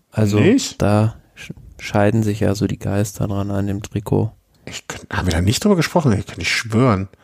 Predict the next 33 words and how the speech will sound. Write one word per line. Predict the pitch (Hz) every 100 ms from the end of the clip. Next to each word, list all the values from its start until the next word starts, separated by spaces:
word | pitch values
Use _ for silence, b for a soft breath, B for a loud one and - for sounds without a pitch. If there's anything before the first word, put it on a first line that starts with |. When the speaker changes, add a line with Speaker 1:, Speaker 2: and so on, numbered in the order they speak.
| b b b b b b _ -
Speaker 2:
Dass | 107
wir | 98
da, | 95
oder | 95 92
haben | 82 85
wir | 90 -
abseits | - - 92
des | 95
Podcasts | - 95 95 92
darüber | 95 92
gesprochen? | 90 - 90 92 104
Ja, | 104 - - -
also | 107
ich | 107
habe | 139
mich | 151
schon | 151
mal | 135
irgendwo | 113 131
dazu | 123 -
geäußert. | 123 92 104 - B -
Nee, | 156 180 - B
jetzt | 120 -
weiß | 147
ich's | 120
wieder. | 87 87 -
Ich | -
habe |
mit | 104
einem | 104
Arbeitskollegen | 92 92 - 85
drüber | 95 90
gesprochen. | - 92 95